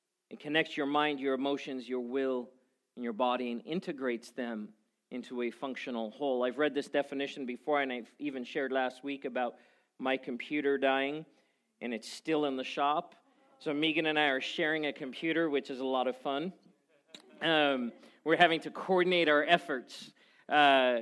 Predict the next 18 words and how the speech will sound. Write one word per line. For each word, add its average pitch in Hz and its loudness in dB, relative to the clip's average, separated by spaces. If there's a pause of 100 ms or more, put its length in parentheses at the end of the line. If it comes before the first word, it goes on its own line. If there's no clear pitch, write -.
(520)
John 190 6
Ortberg 185 2
says 170 2
this, 180 2
"The 165 -6
soul 196 2
is 175 0
the - -8
capacity 175 -2
to 156 -2
integrate 156 -2
all 165 0
the 175 -2
parts 175 -4
into 156 -6
a 139 0
sing-, 185 -6 (180)
single 147 -2